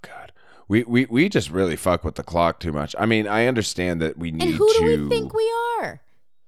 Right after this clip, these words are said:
Speaker 1: Right. Like, we do need to manage time somehow and measure it somehow so that we're all on the same page. But it, we're really all over the fucking place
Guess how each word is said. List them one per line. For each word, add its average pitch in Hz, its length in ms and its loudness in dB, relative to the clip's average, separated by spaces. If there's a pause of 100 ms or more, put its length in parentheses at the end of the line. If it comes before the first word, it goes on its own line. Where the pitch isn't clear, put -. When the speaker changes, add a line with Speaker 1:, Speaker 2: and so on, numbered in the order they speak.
(140)
Speaker 1:
Right. 147 520 0
Like, 139 200 2
we 151 160 2
do 165 220 2
need 143 260 2
to 107 60 2
manage 95 920 -2 (240)
time 104 640 0 (340)
somehow 123 920 0
and 101 220 0
measure 95 360 4
it 92 100 0
somehow 107 600 0
so 113 160 -4
that 107 140 -2
we're 120 160 0
all 123 120 0
on 131 120 -4
the 127 80 -6
same 135 260 -4
page. 131 360 -2 (520)
But 107 460 4 (1040)
it, 123 240 2
we're 123 320 4
really 131 340 6
all 104 180 6
over 117 200 6
the 87 80 0
fucking 87 320 0
place 82 500 0